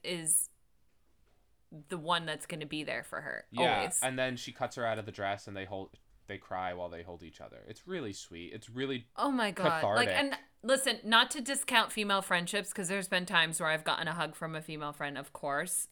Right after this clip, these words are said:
Speaker 1: And, like, I'm not saying anything against platonic female friendships. I think they're super valuable, and they have their place in media.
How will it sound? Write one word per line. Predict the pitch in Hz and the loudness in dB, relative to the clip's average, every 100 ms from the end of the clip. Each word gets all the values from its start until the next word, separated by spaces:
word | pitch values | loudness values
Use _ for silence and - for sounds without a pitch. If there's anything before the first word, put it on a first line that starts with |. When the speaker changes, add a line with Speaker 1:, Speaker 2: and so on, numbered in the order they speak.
| - | -4
Speaker 1:
And, | 202 | 0
like, | 196 - | 0 0
I'm | 190 | -2
not | 185 175 - | 0 -2 -2
saying | 202 180 | -4 0
anything | 185 196 196 190 | 0 0 -2 -2
against | 175 165 165 - | 2 2 2 -2
platonic | - 175 175 147 131 - _ _ _ - | -4 -6 -2 -2 -2 -6 _ _ _ -12
female | - 160 151 | -6 -2 0
friendships. | 147 143 143 160 | 0 -2 -4 -4
I | 170 | -2
think | 165 160 | -2 -2
they're | 160 | -2
super | 170 240 226 | 0 0 2
valuable, | 226 202 190 185 190 | 6 8 8 4 2
and | - 185 | 2 2
they | 175 | 2
have | 175 175 | 2 2
their | 170 | 0
place | 170 170 175 | 2 0 0
in | 165 | -2
media. | 160 147 135 | 0 2 0